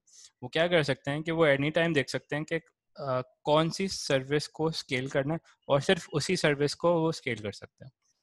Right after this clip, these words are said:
तो, अम, अगर इसको और example को अगर study करें तो होगा क्या कि अगर आप एक, अ, ट्वेंटी फ़ोर आवर्स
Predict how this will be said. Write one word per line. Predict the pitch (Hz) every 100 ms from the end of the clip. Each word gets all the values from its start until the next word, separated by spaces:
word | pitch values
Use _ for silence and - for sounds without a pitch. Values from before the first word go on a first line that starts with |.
| _ _ _ -
तो, | 135 135 131 123 _ - -
अम, | 120 113 110 110 123 -
अगर | 127 139 135 - - _
इसको | 135 - 139 131
और | 131 135
example | 135 123 117 123
को | 120 127
अगर | 123 123
study | - 117 120
करें | 120 127 156 _ _ _ _ _ _ _ - - -
तो | 135 127 131 135 - _
होगा | 135 143 175
क्या | 165 143
कि | 147 156 175 - _ _ _ _ _ _ _ _ _ _ -
अगर | 143 151
आप | 160 160
एक, | 151 147 151 _ _ - _ -
अ, | 135
ट्वेंटी | - 151 147
फ़ोर | 156 160 147
आवर्स | 143 127 139 151 - -